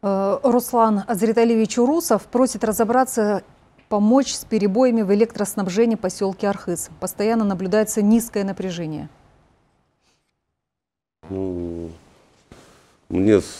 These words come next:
Speaker 2: сложно сейчас прокомментировать это. В поселке Архыз или у нас там новая, э, линия.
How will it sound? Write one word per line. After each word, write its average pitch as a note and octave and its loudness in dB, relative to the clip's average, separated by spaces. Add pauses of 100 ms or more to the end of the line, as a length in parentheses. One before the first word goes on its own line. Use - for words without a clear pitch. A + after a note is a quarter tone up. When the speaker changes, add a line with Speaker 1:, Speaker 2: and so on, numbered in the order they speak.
(200)
Speaker 2:
сложно F#2+ 2
сейчас D2+ -6
прокомментировать F#2+ 0
это. D2 -8 (340)
В D#2 -12 (840)
поселке B2 6
Архыз F#2 -2
или D#2+ -4 (600)
у - -12
нас F#2 -4
там F2 -2
новая, E2 2 (220)
э, D#2 -8
линия. F#2+ 0